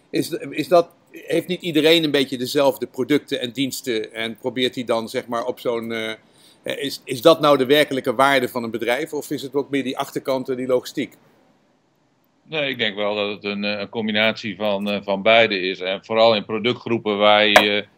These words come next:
Speaker 2: op prijs haast niet kunt onderscheiden. En, eh, het bedrijf wat jij net noemde, dat is daar natuurlijk een voorbeeld van. Eh, verkoopt producten die ook heel makkelijk, eh, ergens anders te vinden zijn, hè. Dat heeft, eh, internet ons gebracht. Je kunt makkelijker,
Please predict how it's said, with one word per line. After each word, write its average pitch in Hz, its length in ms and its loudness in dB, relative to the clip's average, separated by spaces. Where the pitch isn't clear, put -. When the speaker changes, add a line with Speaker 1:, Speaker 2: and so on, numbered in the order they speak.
Speaker 2:
op - 260 -6
prijs 123 240 2
haast 107 260 0
niet 123 160 -4
kunt 107 220 -6
onderscheiden. 110 840 2
En, 101 280 -2
eh, 104 140 -2
het 101 140 -6
bedrijf 104 360 2
wat 95 160 -4
jij 104 120 0
net 107 220 0
noemde, 110 400 -2
dat 101 140 -8
is 104 100 -4
daar 113 140 0
natuurlijk 104 300 -6
een - 80 -10
voorbeeld 117 480 2
van. 110 420 4
Eh, 101 260 -2
verkoopt 110 380 0
producten 107 500 0
die 104 280 0
ook 107 180 -4
heel 120 160 2
makkelijk, 110 540 2
eh, 104 120 -2
ergens 101 260 -2
anders 117 480 0
te 120 140 -4
vinden 127 340 2
zijn, 113 280 4
hè. 123 220 4
Dat 95 180 -2
heeft, 92 300 -4
eh, 95 400 -2
internet 107 380 -2
ons 107 200 -8
gebracht. 110 360 2
Je 101 60 -16
kunt 101 180 -4
makkelijker, 101 400 -4